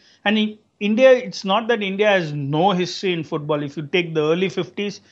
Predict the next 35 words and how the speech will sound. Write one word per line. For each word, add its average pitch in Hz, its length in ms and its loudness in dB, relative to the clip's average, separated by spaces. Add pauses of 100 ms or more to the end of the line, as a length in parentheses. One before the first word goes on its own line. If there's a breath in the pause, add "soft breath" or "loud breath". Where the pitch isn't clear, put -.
(260 soft breath)
uh, 165 320 -2
it 180 100 -6
was 214 180 6
the, 180 240 0
it's - 420 -10 (140)
even 214 320 2
now 208 160 4
the 202 120 0
called 190 300 2
as - 140 -8
golden 185 440 0
age 180 160 -2
of 180 140 -2
football. 170 400 0 (380 soft breath)
In 185 160 -4
nineteen 220 340 -2
fifties, 226 540 -8
when, 185 160 -6 (280)
see, - 300 -18 (240)
see, 190 280 -6
if 156 120 -10
you, 180 280 0
the 165 220 6
Jules 175 340 4
Rimet 185 340 0
Trophy 175 300 -2
started 170 440 0
in 165 160 -4
nineteen 160 360 -2
fifty. 135 360 -10 (280 soft breath)
So 202 100 -4
around 190 320 2
that 196 240 -2
time, 220 320 -2 (120)
f-, - 120 -20